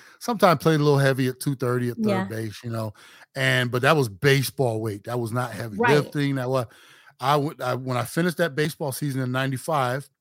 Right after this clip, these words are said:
Speaker 1: I was in, uh, Ohio, went over to Jersey real quick, and I'd already had a plan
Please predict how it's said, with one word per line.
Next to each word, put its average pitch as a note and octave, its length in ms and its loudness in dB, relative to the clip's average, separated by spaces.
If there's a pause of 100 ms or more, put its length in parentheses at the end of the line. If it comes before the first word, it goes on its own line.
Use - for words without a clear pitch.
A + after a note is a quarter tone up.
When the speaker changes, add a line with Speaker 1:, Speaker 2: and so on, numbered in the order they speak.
(400)
Speaker 1:
I A2 100 -10
was A2 240 -8
in, B2 300 -2 (480)
uh, A2 340 -12
Ohio, B2 640 -2
went A2 160 -6
over B2 120 0
to C3 60 -4
Jersey D3+ 380 -2
real B2 140 -2
quick, B2+ 280 -4
and A2 80 -8
I'd A2 100 -6
already A#2+ 240 -2
had A#2+ 140 -2
a A2 60 -10
plan B2+ 500 -4